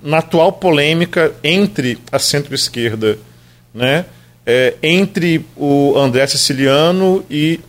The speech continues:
o Alessandro Molon, né? Ou seja, você tem ali a, a discussão, ela é menos, é, pragmática, talvez, e mais de quem talvez representaria melhor no campo da centro-esquerda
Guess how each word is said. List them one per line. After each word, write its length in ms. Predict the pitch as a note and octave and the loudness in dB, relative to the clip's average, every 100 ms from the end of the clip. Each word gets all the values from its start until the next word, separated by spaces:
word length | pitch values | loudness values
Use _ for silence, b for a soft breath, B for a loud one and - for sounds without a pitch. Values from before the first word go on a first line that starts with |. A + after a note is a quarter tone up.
| - | -14
o 280 | C#3+ C#3+ C3+ | -8 -2 2
Alessandro 440 | C#3+ D3 D3+ C#3+ | 2 2 -2 -4
Molon, 300 | D#3 F3+ C3+ F#2 - _ _ _ _ - | 0 0 -2 -4 -12 _ _ _ _ -14
né? 260 | A#2 B2+ | -4 -2
Ou 60 | C3+ | -2
seja, 240 | - A2 | -4 -6
você 200 | A2 - | -6 -8
tem 200 | - C3+ | -4 0
ali 400 | C3 A#2 C3+ E3+ b b b b b | 0 0 0 -2 b b b b b
a, 280 | - B2+ B2+ | 0 0 2
a 20 | |
discussão, 960 | D#3 E3 - F3 D#3 - E3+ G#3+ G3 C3+ - | -2 -2 -2 -2 0 2 2 2 2 -2 -2
ela 680 | C#3 D#3 D#3 D3+ C#3+ B2 - | 2 4 4 4 2 0 -2
é 100 | C#3+ | -2
menos, 960 | C#3+ C#3 E3 A3+ A#3 G3+ - - - - b b b _ | -2 0 2 2 2 0 -2 -6 -10 -20 b b b _
é, 120 | - A#2+ | -4 -4
pragmática, 1120 | - - D#3+ D#3 D3 D3+ E3+ - - - E3+ | -2 0 0 2 0 -2 -2 -6 -6 -2 -2
talvez, 840 | E3 C3 A#2 D3 F3 E3 A#2+ - - | 0 0 2 2 2 0 -2 -4 -4
e 60 | D3+ | -4
mais 560 | C#3 C#3+ F3+ F3+ D3 | -2 0 2 2 0
de 100 | D3 | -4
quem 240 | - F#3 F#3 | -4 -2 0
talvez 420 | F3+ C#3 D#3+ D#3 | 0 2 0 0
representaria 760 | E3 E3 D#3 E3 D#3 C3+ F3 | 0 0 0 2 0 2 2
melhor 560 | F#3 E3+ C3 C#3 D#3+ D#3+ b b b b _ | 2 0 2 2 2 -2 b b b b _
no 120 | C3+ | -14
campo 360 | - D#3+ G3+ F#3+ | -4 -2 0 0
da 140 | D3+ | 0
centro-esquerda 1040 | - C3+ C3+ B2 - B2+ D3 D#3+ D3+ B2 | 0 -2 -4 -4 -2 0 0 0 2 2